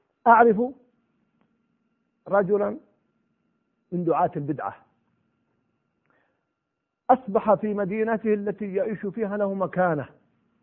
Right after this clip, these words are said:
وله منزلة وله شأن، مع العجيب أنه ليس بذاك العلم، لم يكن عالما،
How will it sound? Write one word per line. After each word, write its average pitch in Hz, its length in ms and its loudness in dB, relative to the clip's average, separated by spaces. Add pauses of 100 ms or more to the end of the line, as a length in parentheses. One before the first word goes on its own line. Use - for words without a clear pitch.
(520)
وله 185 320 0
منزلة 156 480 -2 (920)
وله 196 340 4
شأن، 247 320 -4 (380)
مع 196 160 2
العجيب 233 600 0 (280)
أنه 240 500 -2 (260)
ليس 254 240 4
بذاك 214 460 0
العلم، 151 280 -4 (1080)
لم 330 200 4
يكن 285 240 2
عالما، 143 380 -2